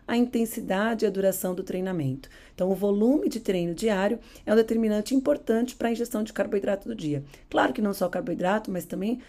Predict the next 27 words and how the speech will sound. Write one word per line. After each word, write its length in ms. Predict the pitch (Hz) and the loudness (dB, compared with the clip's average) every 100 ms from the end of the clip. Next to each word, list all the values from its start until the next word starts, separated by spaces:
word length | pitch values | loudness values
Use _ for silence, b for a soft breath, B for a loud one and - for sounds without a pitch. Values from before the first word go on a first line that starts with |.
| B | B
as 140 | - - | -10 0
calorias, 680 | 175 156 165 196 175 156 | 0 2 0 -2 -2 -4
as 100 | 160 | -6
proteínas 800 | - 165 143 151 175 202 190 170 | -8 -10 -4 -2 -2 -2 -2 -2
e 80 | 208 | 0
os 140 | 262 | 0
macro, 380 | 156 175 208 214 - - | 0 0 0 0 -16 0
todos 240 | 208 202 | 2 2
os, 140 | 185 | -6
os 180 | - 165 | -4 -4
micro, 460 | 170 208 247 - 196 | 2 4 4 0 -2
né, 100 | 180 | -2
nutrientes 540 | 175 - 175 185 196 | -2 -4 -2 -2 -2
que 80 | - | -4
a 20 | |
gente 280 | 202 202 - | -2 -4 -6
tem 280 | - 175 185 | -4 -2 -2
aí 180 | 175 190 B B B | -2 -4 B B B
disponíveis 800 | - 185 220 214 175 180 202 - B B B | -8 -2 0 0 0 -2 -4 -4 B B B
na 120 | 196 | 2
nossa 260 | 202 196 196 | 2 2 2
alimentação. 640 | 208 208 208 220 - - - B B | 2 -2 -2 -2 -4 -8 -12 B B
Então, 160 | 262 311 | -4 0
de 120 | 381 | 0
fato, 340 | - 240 247 | 2 2 2
o 40 | 247 | 2
carboidrato, 720 | 208 214 190 175 185 196 | 2 2 0 0 -2 -2